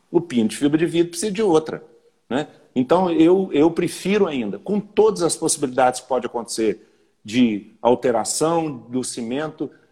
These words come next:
e mesmo que se ele não tiver uma presa muito imediata, mas eu ainda prefiro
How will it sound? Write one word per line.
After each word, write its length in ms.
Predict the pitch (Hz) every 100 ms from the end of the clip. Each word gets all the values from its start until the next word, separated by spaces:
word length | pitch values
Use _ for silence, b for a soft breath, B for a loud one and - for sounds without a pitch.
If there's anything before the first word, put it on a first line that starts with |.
| b
e 240 | 127 156 -
mesmo 440 | 117 127 156 127 -
que 80 |
se 100 | -
ele 100 | 143
não 140 | 139 131
tiver 240 | 123 117
uma 160 | 127 110
presa 380 | 127 135 117 113
muito 200 | 107 113
imediata, 400 | 104 110 123 135
mas 200 | 131 139
eu 80 |
ainda 180 | 143 147
prefiro 720 | 143 135 - 147 165 175 -